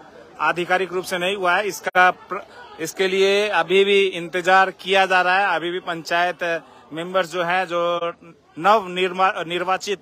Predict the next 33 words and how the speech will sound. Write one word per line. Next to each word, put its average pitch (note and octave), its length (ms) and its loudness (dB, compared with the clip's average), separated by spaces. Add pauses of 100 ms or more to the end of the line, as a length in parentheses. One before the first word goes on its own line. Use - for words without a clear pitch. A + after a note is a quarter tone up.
जो F3+ 160 -6
मेंबर्स F3 420 -6
हैं, F#3 200 -8 (480)
वो D#3+ 120 -2
अभी E3+ 280 2
भी, F#3 380 2
अभी E3+ 340 -6
भी, F#3 340 -2
अ, F#3+ 60 -12 (380)
कार्यालय D#3+ 720 0
के F#3+ 120 -6
प्रांगण F3 380 -2
में F#3 240 -6
इस E3 100 -12
समय F3 200 -8 (100)
मौजूद E3 400 -8
हैं। F#3 160 -6
जब E3 140 -8 (100)
तक F#3 80 -4
कि, F3+ 340 -8 (440)
जब E3+ 160 0 (100)
तक G3 80 4
कि, G3 540 -2 (380)
अ, D#3 200 -2 (300)
आधिकारिक G3 560 2
रूप G3+ 140 0
से G#3 160 0
ये G3+ 340 2
घोषणा F#3 440 -2
नहीं F#3+ 220 -2
हो F#3+ 140 2
जाता E3+ 320 2
कि F#3+ 480 -6